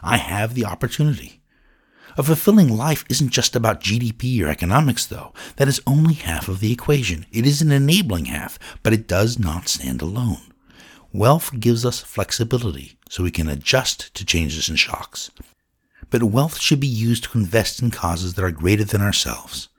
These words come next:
including lifting up those who have no wealth and who live at the whim of circumstance. I think humans lean towards this naturally. If survival is on the table, people will do anything, destroy anything,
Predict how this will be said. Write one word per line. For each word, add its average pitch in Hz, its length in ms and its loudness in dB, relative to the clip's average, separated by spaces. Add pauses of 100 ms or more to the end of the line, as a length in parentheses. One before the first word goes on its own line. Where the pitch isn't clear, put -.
(280)
including 135 480 6
lifting 117 320 4
up 117 140 -4
those 98 300 2
who 90 80 0
have 107 260 0
no 127 140 6
wealth 67 460 -8 (520)
and 82 140 0
who 98 80 4
live 113 520 4 (160)
at - 140 -6
the 131 100 6
whim 76 460 -2 (160)
of 90 120 -2
circumstance. - 800 -8 (1120)
I 175 140 4
think 175 320 2
humans 151 280 4
lean 139 380 2
towards 78 380 -4
this - 260 -8 (100)
naturally. - 520 -4 (540)
If 107 140 -4
survival 131 540 2
is 160 80 0
on 147 100 4
the 147 60 0
table, 78 340 -6
people 139 320 -2
will 131 160 2
do 139 240 0
anything, 151 440 2
destroy 160 800 0
anything, - 560 -10